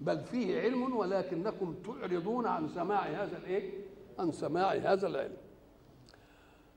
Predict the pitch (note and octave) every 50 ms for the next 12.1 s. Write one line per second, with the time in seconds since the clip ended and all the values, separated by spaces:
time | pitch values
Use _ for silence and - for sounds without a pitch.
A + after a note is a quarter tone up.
0 | - - - - - - - - - - - - - - - - D3+ E3 F#3 G#3
1 | G#3+ A3 A#3 G#3+ A3+ A3 G#3+ G#3 - - - A#3 A3+ G#3 G3+ G3 G3 F#3+ F#3 F3+
2 | F3 F3 F3 E3+ E3 D#3+ - - - G3 F3+ D#3 D#3 E3 F3 D#3+ E3 E3+ D#3+ D3
3 | D3+ F#3 A3 G#3+ F3+ E3+ F3 F3+ E3+ - G3 A3 A3+ A3+ G#3+ G#3+ F#3+ F3 - -
4 | A#3+ B3+ G#3+ F#3 F#3 F#3+ F#3 E3+ E3 F3+ G#3+ A3+ G3 - - E3 E3 F3 E3+ E3
5 | G3 A3+ B3 A#3 - - - - - - - - - D#3 E3 D#3+ D#3+ F#3 F#3 E3
6 | F3 E3 E3 C#3+ D3 E3+ F#3 F#3+ F#3 F#3 F#3+ F#3 F3+ F3+ F3 F3 F3+ F#3 - D#3
7 | D#3+ E3+ F3+ F3 E3 D3+ D#3 D#3+ - F3 D#3 D#3 D3+ D#3+ D#3 C#3+ - - E3+ D#3+
8 | D3+ - - - F#3 F3+ C#3+ C#3 C#3 C3+ B2+ B2 A#2+ A#2+ A#2 - - D#3 D#3 D#3+
9 | - - G#3 A#3 A#3 G3+ - - - - - - - - - - - D4 - -
10 | - - - - - - - - - - - - - - - - - - - -
11 | - - - - - - - - - - D3+ D#3+ E3 - - - - - A#3+ G#3+
12 | A3+